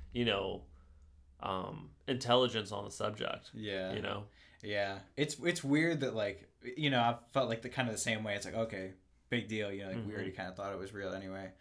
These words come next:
Speaker 2: But a little part of me is kinda just like, "Okay, what's your angle? Why are you telling us this?"
Speaker 1: I mean, I think it's just to the point where it's just like, it's kinda like weed. Like, what's the point of even lying about it?
Speaker 2: Yeah.
Speaker 1: Like, we know you're lying.
Speaker 2: Yeah.
Speaker 1: <laughs>
Speaker 2: <laughs>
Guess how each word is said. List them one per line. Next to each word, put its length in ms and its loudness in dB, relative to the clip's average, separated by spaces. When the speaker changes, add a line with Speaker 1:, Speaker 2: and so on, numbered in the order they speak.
Speaker 2:
But 260 2
a 40 2
little 220 4
part 200 4
of 60 0
me 80 0
is 80 -6
kinda 260 -4
just 220 -8
like, 180 -6
"Okay, 260 -6
what's 200 -8
your 80 -4
angle? 400 -8
Why 240 4
are 40 4
you 120 2
telling 300 -2
us 120 -10
this?" 340 -8
Speaker 1:
I 120 -4
mean, 160 0
I 60 2
think 200 2
it's 140 2
just 180 -8
to 60 -2
the 120 -2
point 360 0
where 120 0
it's 160 -4
just 160 -12
like, 260 0
it's 100 -20
kinda 160 6
like 180 4
weed. 240 0
Like, 180 2
what's 160 4
the 60 -2
point 220 2
of 60 4
even 280 4
lying 280 2
about 280 -4
it? 140 -8
Speaker 2:
Yeah. 200 -4
Speaker 1:
Like, 140 10
we 120 6
know 200 10
you're 180 6
lying. 440 2
Speaker 2:
Yeah. 360 -2
Speaker 1:
<laughs> 40 8
Speaker 2:
<laughs> 440 6